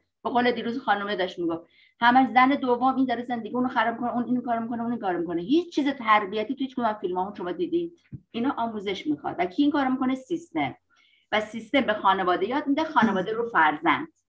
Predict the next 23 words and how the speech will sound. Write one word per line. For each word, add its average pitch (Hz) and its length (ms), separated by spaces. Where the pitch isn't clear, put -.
پدری 277 260
که 277 100
آموزش 220 340
ندیده 214 400
چطور 233 340
می‌تونه 170 240
به 160 100
فرزندش 165 540
یاد 165 120
بده 156 140
فرهنگش 156 480
رو 143 60
عوض 139 280
کنه؟ - 120
چون 233 180
قبول 339 340
نداره. 233 460
پس 220 180
هم 233 280
دین 208 180
مؤثره، 254 680
سیستم - 360
مؤثره، 226 920